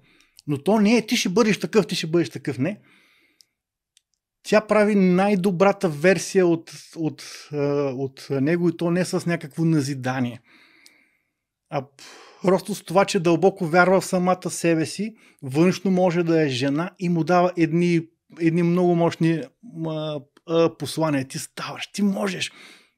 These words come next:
ти си силен, ти си мъж, ти си страхотен, разкошен си." И тогава дори мъжа, дори да е бил,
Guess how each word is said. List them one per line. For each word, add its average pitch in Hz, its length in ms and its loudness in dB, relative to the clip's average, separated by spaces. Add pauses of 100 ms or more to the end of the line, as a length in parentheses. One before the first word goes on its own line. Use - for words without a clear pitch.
(180)
ти 220 80 -8
си 202 160 -6
силен, 240 500 -2
ти 190 140 -10
си 233 160 -6
мъж, 214 320 -4
ти 208 120 -6
си 226 100 -4
страхотен, 208 680 0 (240)
разкошен 226 580 2
си." - 200 -6 (1080)
И 185 80 -2
тогава 214 380 6
дори 233 240 6
мъжа, 233 400 6
дори 202 220 2
да 262 120 4
е 247 80 4
бил, 214 640 2